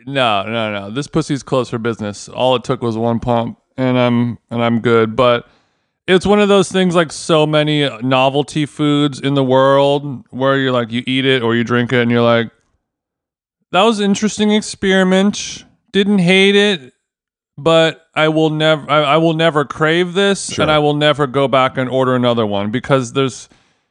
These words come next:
Speaker 1: you know, like, the nutritional benefits of it. Like, I'm already eating enough oil as it is every day. Not, not seed,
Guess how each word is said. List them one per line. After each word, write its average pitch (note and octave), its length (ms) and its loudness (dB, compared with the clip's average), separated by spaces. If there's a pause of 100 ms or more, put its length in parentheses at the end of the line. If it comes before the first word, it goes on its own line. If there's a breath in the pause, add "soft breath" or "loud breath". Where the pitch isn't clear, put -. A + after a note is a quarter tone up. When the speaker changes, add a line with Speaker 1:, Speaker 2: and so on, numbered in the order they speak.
Speaker 1:
you D3 140 -4
know, A#2+ 280 2
like, C3 200 -2 (300)
the D3 120 -2
nutritional F3 560 2
benefits D#3 480 -2
of D3+ 180 2
it. D#3 80 0
Like, C#3+ 280 -2
I'm D#3 160 -2
already D#3+ 320 2
eating C3+ 420 -4
enough A#2+ 460 0 (100)
oil B2+ 600 0 (440)
as A#2+ 200 0
it B2 120 -2
is A#2+ 200 2
every C#3 240 2
day. C#3 400 2
Not, D#3 360 0
not D3+ 240 -2
seed, D3 280 -6